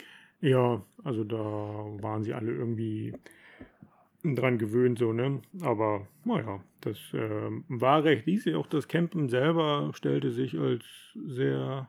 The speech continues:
einfach heraus, ne? Es hat echt, äh, auch für uns Spaß gemacht,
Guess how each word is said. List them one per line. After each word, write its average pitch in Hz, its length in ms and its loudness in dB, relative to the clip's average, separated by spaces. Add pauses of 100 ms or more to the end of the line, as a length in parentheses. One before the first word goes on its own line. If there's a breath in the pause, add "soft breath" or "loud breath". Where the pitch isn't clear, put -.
einfach 190 380 -2
heraus, 123 380 -2
ne? 185 160 2
Es 147 100 -4
hat 147 180 0
echt, 175 280 -4
äh, 170 580 -4 (540)
auch 160 160 -6
für - 100 -6
uns 151 260 0
Spaß 151 360 -2
gemacht, 165 360 -2